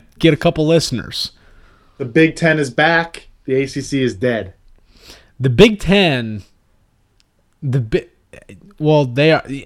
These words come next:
Speaker 1: Here's the thing with the Big Ten. I think it's, I don't wanna say fool's gold, but I'm gonna say fool's gold.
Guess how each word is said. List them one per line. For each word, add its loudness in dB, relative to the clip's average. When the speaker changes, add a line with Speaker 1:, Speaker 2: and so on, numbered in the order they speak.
Speaker 1:
Here's 4
the 4
thing 2
with 0
the -6
Big -4
Ten. -8
I 4
think 2
it's, 0
I 0
don't 0
wanna 2
say 2
fool's 4
gold, 6
but 0
I'm 4
gonna 0
say -4
fool's -8
gold. -14